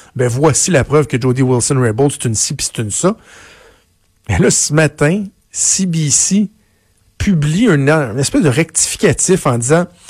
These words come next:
Hey, savez-vous quoi ? Notre source, là,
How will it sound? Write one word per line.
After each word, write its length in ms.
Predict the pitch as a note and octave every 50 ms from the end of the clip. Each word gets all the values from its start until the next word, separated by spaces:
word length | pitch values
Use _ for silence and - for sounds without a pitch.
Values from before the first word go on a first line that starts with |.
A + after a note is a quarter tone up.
| - - - - - - -
Hey, 240 | G3+ B3+ C#4+ B3+ - -
savez-vous 420 | - - D#3 D3+ D#3 F3+ F3+ F3
quoi ? 340 | - - C4+ C#4+ D4+ - G3
Notre 280 | D3+ D3 E3 D#3 -
source, 560 | - - - - B3+ B3+ - A2+ - - - B2
là, 200 | A#2 A#2 A2+